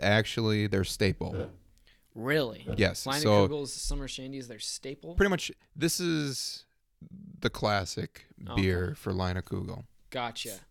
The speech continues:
Speaker 2: And this is a brewed with honey and natural lemonade flavor.
Speaker 1: Yeah.
Speaker 2: Okay, so again, that's
Speaker 1: Give it a little cheers.
Speaker 2: Yeah.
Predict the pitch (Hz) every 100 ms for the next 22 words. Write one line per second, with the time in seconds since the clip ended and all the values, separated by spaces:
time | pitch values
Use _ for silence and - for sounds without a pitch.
0 | - - 120 131 131 143 127 117 120 120
1 | 117 101 - 131 135 117 - - 139 151
2 | 160 - 113 107 117 139 - 120 104 131
3 | 156 104 80 - 98 85 67 - _ -
4 | 101 101 85 - _ _ - 120 123 117
5 | 113 - 117 113 117 110 131 131 107 101
6 | - - - - - 123 - 101 104 113
7 | 110 143 156 127 - _ _ _ _ -
8 | - - - - - 120 113 101